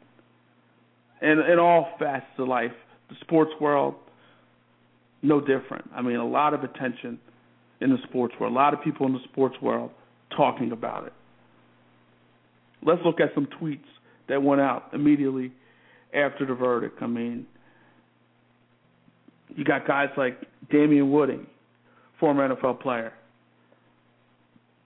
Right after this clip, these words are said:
"I don't wish no harm on no man. Revenge won't bring,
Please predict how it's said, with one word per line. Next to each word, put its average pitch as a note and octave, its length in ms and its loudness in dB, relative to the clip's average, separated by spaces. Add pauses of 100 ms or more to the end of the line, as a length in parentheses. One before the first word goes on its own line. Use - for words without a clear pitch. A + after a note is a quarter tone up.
(560)
"I C#3+ 100 0
don't G3 140 4
wish F3 180 2
no E3 160 2
harm D#3 300 2
on D3 100 0
no D#3 160 4
man. B2 420 -4
Revenge C#3 400 2
won't B2+ 220 0
bring, C#3 180 2